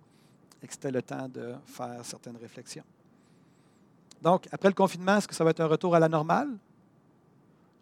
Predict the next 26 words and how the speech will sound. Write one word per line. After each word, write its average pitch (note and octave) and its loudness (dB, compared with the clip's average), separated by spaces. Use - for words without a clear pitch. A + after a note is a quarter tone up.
ou F3 6
à D3 0
une C#3+ -4
nouvelle D3+ 4
normale ? G#3 -6
Et D3 -8
je - -12
parle E3 6
pas G3 4
nécessairement E3+ 0
dans E3 2
la D3 4
société, D3 -4
mais E3 -10
je - -10
parle D#3 2
de C#3+ 2
nos C#3+ -6
vies C#3+ -12
à C#3 -4
nous C#3 -8
en C#3 -8
tant C#3 -8
qu'enfants B2+ -10
de A#2+ -10
Dieu. A2 -16